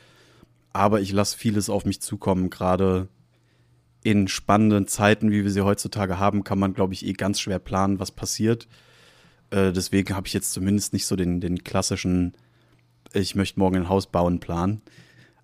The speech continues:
Aber, <laughs> äh, langfristig natürlich sehe ich mich auch beruflich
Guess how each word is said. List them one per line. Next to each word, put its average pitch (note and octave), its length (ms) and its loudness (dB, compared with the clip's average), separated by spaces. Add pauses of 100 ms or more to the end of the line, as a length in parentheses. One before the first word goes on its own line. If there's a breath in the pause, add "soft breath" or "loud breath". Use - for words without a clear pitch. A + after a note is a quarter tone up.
(120)
Aber, G2 840 2
<laughs> - 40 -14
äh, G2+ 40 -8
langfristig A2+ 640 0
natürlich G#2+ 420 2
sehe A2 140 0
ich G2+ 80 -4
mich G2+ 240 -2
auch G2 320 0 (220)
beruflich G#2+ 760 -2